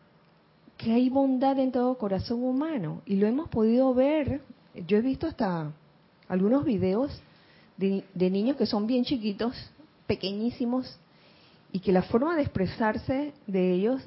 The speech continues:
denota buena voluntad. O sea que yo sí creo que eso emana del corazón. Sí. Hay niños que desde chiquito, eh,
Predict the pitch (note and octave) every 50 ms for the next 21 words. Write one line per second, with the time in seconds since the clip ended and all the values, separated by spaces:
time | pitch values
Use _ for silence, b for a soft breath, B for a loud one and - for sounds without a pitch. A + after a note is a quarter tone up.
0 | - - F3+ F3+ F#3 F3+ F3+ F#3 A3 G#3 G#3+ A3 A3+ A#3 A#3 G#3 F#3 E3 E3+ E3+
1 | E3+ - - E4 C4 - - - - - _ _ - - - G#3 - - F#3 F3
2 | F#3 - - B3 G#3 - - - A3 A3+ A#3+ B3 - - - - G#3 G3 G3 F#3+
3 | G#3 A3+ G#3+ F3+ E3 - - - - - - - - - A3 G#3+ G3 - - -
4 | - - b b b b b b b b b b b b b b b b _ _
5 | _ _ - - - - F#3+ C4+ F#4 F4+ G#3 D3+ D#3 D#3+ D3 - _ _ _ _
6 | _ _ _ _ _ b b b b b b b b b b _ - - F3 G3+
7 | G#3+ G#3+ A#3+ C#4 C#4+ C#4+ A#3 G#3+ G3 F3+ E3+ D#3+ - - F3+ D3 - - F#3 F3+
8 | F3 - G#3+ A#3 C#4+ D#4+ D4 - - _ _ _ - - D#3+ D3+ D3 D3 D3+